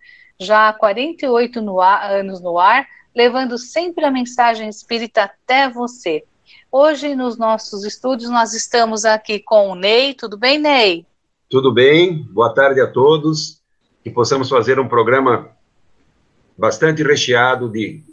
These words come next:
Speaker 2: informações sobre a doutrina espírita e o movimento espírita.
Speaker 1: Também o Niva está conosco.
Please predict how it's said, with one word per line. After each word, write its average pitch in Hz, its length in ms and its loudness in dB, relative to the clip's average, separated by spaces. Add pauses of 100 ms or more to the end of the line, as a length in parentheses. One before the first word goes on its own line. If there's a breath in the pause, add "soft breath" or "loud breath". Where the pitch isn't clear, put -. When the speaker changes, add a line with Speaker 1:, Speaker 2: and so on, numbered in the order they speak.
(200)
Speaker 2:
informações 120 1040 0 (360)
sobre 127 240 -2
a 123 40 0
doutrina 123 400 0
espírita 147 500 0
e 135 60 0
o 123 40 0
movimento 123 480 0
espírita. - 560 -12 (920 loud breath)
Speaker 1:
Também 233 360 2
o 247 60 -4
Niva 240 420 0
está 214 240 -2
conosco. 269 960 0